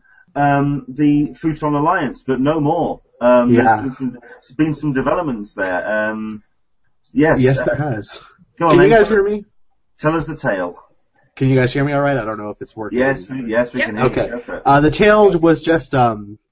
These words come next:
Speaker 2: the Futon Alliance wasn't really going anywhere, according to the folks who started it.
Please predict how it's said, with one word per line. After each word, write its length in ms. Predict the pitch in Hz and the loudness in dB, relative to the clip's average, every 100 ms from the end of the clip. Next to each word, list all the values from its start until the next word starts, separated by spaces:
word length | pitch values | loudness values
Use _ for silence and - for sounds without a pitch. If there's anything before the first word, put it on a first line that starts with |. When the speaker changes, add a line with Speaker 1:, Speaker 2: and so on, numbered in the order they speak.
| - | -8
Speaker 2:
the 420 | 110 107 98 98 _ _ | -6 -4 -6 -10 _ _
Futon 340 | _ 170 170 156 | _ -4 0 0
Alliance 540 | 131 131 131 127 - | 2 2 2 0 -4
wasn't 300 | 120 117 123 | -4 -2 -4
really 240 | 107 110 101 | -4 -6 -4
going 320 | 127 139 139 | 0 0 0
anywhere, 580 | 131 120 120 120 117 101 | 0 0 0 0 -2 -4
according 480 | - - 104 104 101 | -8 -8 -8 -10 -12
to 160 | 107 95 | -10 -10
the 220 | 98 95 | -14 -14
folks 340 | - 98 - | -8 -6 -8
who 80 | 98 | -14
started 480 | - 110 104 104 104 | -8 -6 -4 -4 -2
it. 180 | 117 | -4